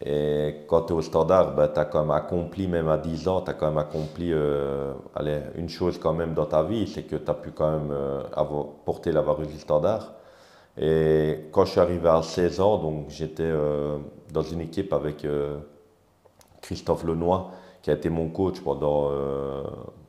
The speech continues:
on va dire, quatre, cinq ans au Standard. Et, euh, on avait une génération vraiment magnifique. Donc, il y avait, euh, Kevin Miralas, il y avait Pocognoli,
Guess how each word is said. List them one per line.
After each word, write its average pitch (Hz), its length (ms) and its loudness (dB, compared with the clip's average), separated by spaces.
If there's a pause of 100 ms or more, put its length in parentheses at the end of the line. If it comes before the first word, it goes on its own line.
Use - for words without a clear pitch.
(140)
on 67 60 -8
va 69 80 0
dire, 73 220 -8 (360)
quatre, 87 200 2
cinq 78 280 0
ans 80 120 6
au 78 40 2
Standard. 80 640 0 (720)
Et, - 40 0
euh, 73 200 4
on 76 180 4
avait 80 200 4
une 82 100 -2
génération 82 580 -2
vraiment 85 460 4
magnifique. 80 560 -2
Donc, 71 240 -8
il 71 40 -2
y - 20 0
avait, 69 180 0
euh, 71 480 0 (140)
Kevin 76 320 -2
Miralas, 76 560 0
il - 20 -2
y - 20 2
avait 71 460 -2
Pocognoli, 76 920 -4